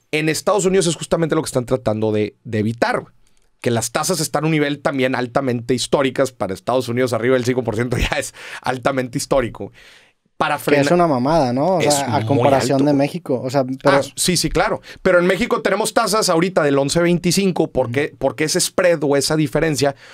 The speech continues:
Speaker 1: Pues porque de alguna manera lo tienes que mantener,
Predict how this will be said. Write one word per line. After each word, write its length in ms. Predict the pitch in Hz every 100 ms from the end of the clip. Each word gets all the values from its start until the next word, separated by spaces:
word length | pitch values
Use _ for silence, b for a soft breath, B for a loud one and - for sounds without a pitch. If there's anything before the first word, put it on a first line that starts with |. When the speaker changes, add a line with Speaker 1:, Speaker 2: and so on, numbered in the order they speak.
| B B B _ _ _ _ _ _
Speaker 1:
Pues 180 | 98 90
porque 260 | 120 120
de 80 | 120
alguna 240 | 110 131 151
manera 240 | 131 135
lo 160 | 139 113
tienes 260 | 127 135
que 80 | -
mantener, 640 | 127 120 120 110 117 120